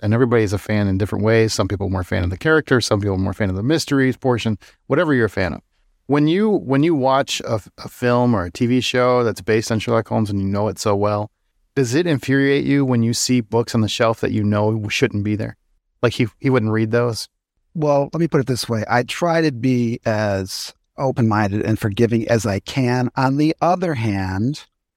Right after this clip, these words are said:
Speaker 2: when it's a play of mine that's going up, I stalk the set. The premieres are all at a theater that's only forty-five minutes from me, the Purple Rose Theater in Chelsea, Michigan.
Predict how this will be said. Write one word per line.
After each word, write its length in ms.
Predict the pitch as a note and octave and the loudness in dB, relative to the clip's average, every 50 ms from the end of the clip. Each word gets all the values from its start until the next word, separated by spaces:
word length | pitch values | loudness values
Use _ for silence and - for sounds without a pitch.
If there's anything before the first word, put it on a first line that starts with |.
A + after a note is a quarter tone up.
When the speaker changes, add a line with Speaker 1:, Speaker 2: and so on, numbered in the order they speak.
| _ _ _ | _ _ _
Speaker 2:
when 380 | - A#2+ A#2+ C3 B2+ B2+ B2 C3 | -6 -4 -2 0 0 0 0 -2
it's 240 | C3 C3+ - - | -2 -4 -4 -4
a 60 | C3+ B2 | -6 -10
play 280 | - - - E3 D#3+ | -4 -2 0 2 2
of 100 | D3 A#2+ | 2 0
mine 500 | A#2 B2+ B2 B2+ C#3 D3+ E3+ F#3+ G3 E3 - | 0 0 2 2 2 2 0 0 -2 -2 -2
that's 220 | - E3+ D#3 - | -2 -2 -2 -4
going 260 | - - F3 F3 F3+ F#3 | -6 -4 -2 0 0 0
up, 220 | G3 G#3+ - - - _ _ _ _ _ _ _ _ _ - | 0 -2 -2 -6 -12 _ _ _ _ _ _ _ _ _ -2
I 380 | A#2+ B2+ C#3 D3+ E3 D#3+ D#3+ - _ - | 0 2 2 2 2 0 0 -4 _ -10
stalk 760 | - - - - C#3+ C3 B2+ C#3 D#3 D#3+ - - - - - - | -10 -10 -4 -2 0 0 2 0 0 -2 -4 -8 -18 -16 -12 -4
the 160 | C3 D3 C#3 | -2 -2 -2
set. 500 | - - - D#3+ A2+ D#2 - - - - - _ _ _ _ _ _ - | -2 0 0 0 0 0 -2 -8 -14 -18 -18 _ _ _ _ _ _ -4
The 100 | D#3 D#3 | -2 -2
premieres 600 | - - - D#3 D3+ D#3+ E3 E3 D#3+ D#3 C#3+ - - - | -2 -2 -2 0 0 0 0 0 0 -2 -4 -4 -2 -2
are 160 | C3+ C3+ C#3+ | 0 0 2
all 240 | C#3 C3+ C3+ D3 C#3 | 0 0 0 0 0
at 80 | B2 | -2
a 80 | B2+ A#2 | -2 -4
theater 320 | - - C3 C3 B2 B2+ | -4 -2 -2 0 0 0
that's 200 | A#2 B2 - - | -2 -4 -6 -6
only 140 | B2 A#2+ B2 | -4 -4 -4
forty-five 460 | A#2 - B2+ B2+ B2+ - C#3+ B2+ A#2 | -4 -4 -4 -4 -2 0 0 0 0
minutes 220 | A#2 A#2+ B2+ A#2+ - | 0 -2 -2 -4 -4
from 140 | - C3+ | -2 0
me, 80 | C3+ C#3 | 0 0
the 100 | G#2+ - | 0 -4
Purple 340 | - - - B2+ - - B2 | -6 -6 -6 -4 -2 0 0
Rose 280 | A#2+ B2+ B2 A#2+ A2+ | 2 2 2 0 -2
Theater 380 | - - B2 A#2 A2+ A#2+ A#2 G#2+ | -2 -2 0 0 0 0 0 0
in 80 | G#2 G2+ | -2 -2
Chelsea, 380 | - - B2 A#2+ A#2 - A2+ | 0 0 0 0 0 0 0
Michigan. 560 | A#2+ C#3+ D3+ - - G#2+ G2+ G#2 G2+ G2+ G2+ | 0 0 0 0 -2 -4 -4 -4 -6 -8 -8